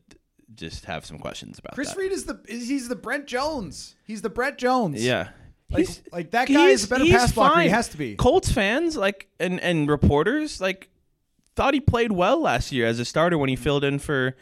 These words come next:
Speaker 1: for Quenton Nelson or whoever it was. Like,
Speaker 2: Is it the
Speaker 1: I,
Speaker 2: injury?
Speaker 1: I don't, maybe it, maybe it's an injury. We're not behind the scenes. Maybe it's,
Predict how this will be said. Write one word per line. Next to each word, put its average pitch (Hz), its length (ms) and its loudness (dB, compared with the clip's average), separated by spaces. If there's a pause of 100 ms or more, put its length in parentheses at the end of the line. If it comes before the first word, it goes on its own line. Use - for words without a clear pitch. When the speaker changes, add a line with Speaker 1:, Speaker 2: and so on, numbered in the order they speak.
(360)
Speaker 1:
for 135 100 -2
Quenton 143 260 0
Nelson 139 360 -2
or 101 60 0
whoever 101 200 0
it 92 60 0
was. 85 180 -2
Like, 123 300 -4 (480)
Speaker 2:
Is - 80 -16
it 208 80 -12
the 214 80 -6
Speaker 1:
I, - 160 4
Speaker 2:
injury? 311 420 0
Speaker 1:
I 127 240 -2
don't, 123 220 -2
maybe 147 400 0
it, 151 180 -8
maybe 151 280 -2
it's 160 120 -6
an 151 80 -6
injury. 151 340 -2
We're 139 160 0
not 160 160 0
behind 170 300 0
the 156 60 -6
scenes. 131 400 -2
Maybe 127 320 0
it's, - 320 -10